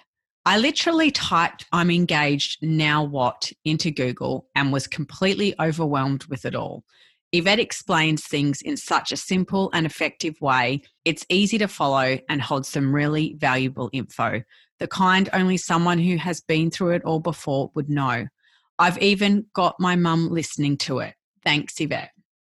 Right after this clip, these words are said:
Thank you so much, Caitlin, <laughs> for your wonderful review. I'm so glad that I can help, and I completely agree <laughs> with you.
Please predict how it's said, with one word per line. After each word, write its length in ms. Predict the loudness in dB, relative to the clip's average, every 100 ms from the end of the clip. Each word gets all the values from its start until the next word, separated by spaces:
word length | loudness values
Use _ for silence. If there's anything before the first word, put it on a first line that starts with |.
| _
Thank 320 | 0 2 2
you 300 | 2 4 2 -2
so 600 | -10 -10 -4 2 4 4
much, 300 | 2 0 -4
Caitlin, 500 | 0 0 2 0 0
<laughs> 0 |
for 240 | -4 2
your 220 | 4 4
wonderful 480 | 4 2 2 0 -2
review. 640 | 0 0 0 0 2 0 -2 _
I'm 280 | 0 2 2
so 500 | -4 -4 0 4 4
glad 480 | 2 2 2 2 0 -4
that 160 | -2
I 60 | 0
can 180 | 0 -4
help, 400 | -2 -2 -2 -2
and 120 | -2
I 40 | -2
completely 540 | -2 -6 -4 -2 -2
agree 280 | -2 -2 -2
<laughs> 40 |
with 240 | -2 -4 -4
you. 320 | -2 0 -2